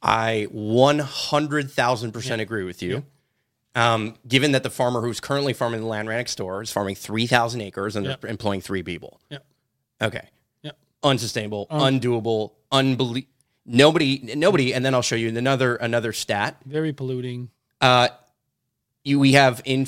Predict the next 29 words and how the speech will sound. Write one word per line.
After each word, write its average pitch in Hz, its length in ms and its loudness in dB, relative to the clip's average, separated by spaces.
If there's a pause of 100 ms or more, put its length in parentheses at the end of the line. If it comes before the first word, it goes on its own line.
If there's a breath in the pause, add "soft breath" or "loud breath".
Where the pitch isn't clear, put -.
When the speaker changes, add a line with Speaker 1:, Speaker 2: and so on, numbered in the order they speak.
Speaker 1:
in 139 160 0
Quebec 120 340 2
from 117 220 -6
twenty 127 240 2
sixteen 123 320 -4
to 117 80 -6
twenty 120 220 0
twenty-one, 120 640 4 (440 soft breath)
we 131 220 2
saw 135 280 6
the, 131 360 -8
the 127 140 2
number 151 440 4
of 147 80 -2
farmers 147 280 0
who 135 40 0
have 123 160 2
succession - 440 -2
plan 117 320 -4
being 120 340 2
at 110 160 2
eight 135 180 -4
point 123 200 -4
five 113 240 2
percent - 380 -8
over 107 160 -6
the 101 80 -6
same 101 220 -4
period. - 320 -12